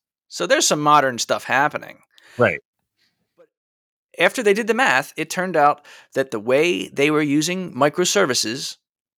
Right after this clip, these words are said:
Speaker 1: just didn't scale.
Speaker 2: Hmm.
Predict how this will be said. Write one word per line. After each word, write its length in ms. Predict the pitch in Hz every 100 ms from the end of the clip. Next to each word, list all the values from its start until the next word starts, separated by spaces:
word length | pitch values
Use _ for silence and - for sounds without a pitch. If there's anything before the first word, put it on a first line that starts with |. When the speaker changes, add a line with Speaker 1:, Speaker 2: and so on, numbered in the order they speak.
| _
Speaker 1:
just 240 | - 165 - _ _
didn't 480 | 123 117 135 135 _ _ _
scale. 460 | - - 175 214 - _ _ _ _
Speaker 2:
Hmm. 140 | 196